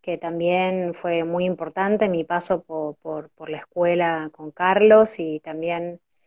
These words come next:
llegué a hacer algún tipo de trabajo como de asistencia de producción de algún espectáculo de Carlos en algún momento.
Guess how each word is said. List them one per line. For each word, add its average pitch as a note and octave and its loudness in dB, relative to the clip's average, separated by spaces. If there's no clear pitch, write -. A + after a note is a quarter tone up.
llegué F3+ 6
a F3+ 8
hacer F3+ 2
algún E3+ 2
tipo F3+ 0
de E3+ 4
trabajo E3+ 2
como D#3+ -4
de D#3 -2
asistencia E3 -4
de D#3+ 2
producción D#3 -2
de E3+ 2
algún D#3+ 0
espectáculo E3 -10
de D3+ -8
Carlos G#3+ 2
en D#3+ -10
algún D#3 -4
momento. G#3 -4